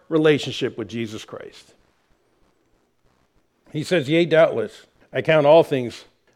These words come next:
but loss for the excellency of the knowledge of Jesus Christ, for whom I have suffered the loss of all things, and do count them but dung, that I may win Christ."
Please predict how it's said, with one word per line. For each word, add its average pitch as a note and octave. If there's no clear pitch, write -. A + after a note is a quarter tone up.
but D3+
loss D#3+
for E3+
the D#3
excellency D3
of A#2
the B2+
knowledge C3+
of A2+
Jesus C#3
Christ, A2+
for E3+
whom E3
I D3+
have C#3+
suffered F3+
the C#3
loss D3
of B2+
all D#3
things, A#2+
and B2
do C#3
count D#3
them D#3+
but D3+
dung, A#2
that G#2+
I A#2
may A#2
win A#2
Christ." -